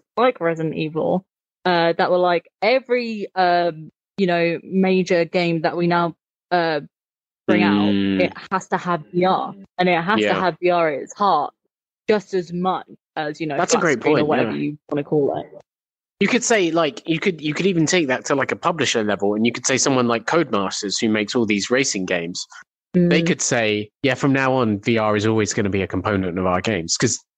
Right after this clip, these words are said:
Speaker 2: they kind of been wishy-washy,
Speaker 1: Yeah.
Speaker 2: like, all the
Speaker 1: Has
Speaker 2: Project
Speaker 1: to be a
Speaker 2: Cars
Speaker 1: must.
Speaker 2: games yeah, all the Project Cars games have had them, but then Dirt five came out last year, uh, this month, and didn't have it. It would be great for them to turn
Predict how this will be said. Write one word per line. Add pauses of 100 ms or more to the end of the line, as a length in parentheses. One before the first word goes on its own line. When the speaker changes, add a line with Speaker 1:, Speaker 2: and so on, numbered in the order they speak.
(520)
Speaker 2:
they
kind
of
been
wishy-washy,
Speaker 1:
Yeah.
Speaker 2:
like, (420)
all
the
Speaker 1:
Has
Speaker 2:
Project
Speaker 1:
to
be
a
Speaker 2:
Cars
Speaker 1:
must.
Speaker 2:
games (800)
yeah,
all
the
Project
Cars
games
have
had
them, (340)
but
then
Dirt
five
came
out
last
year,
uh, (240)
this
month,
and
didn't (200)
have
it. (760)
It
would
be
great
for
them
to
turn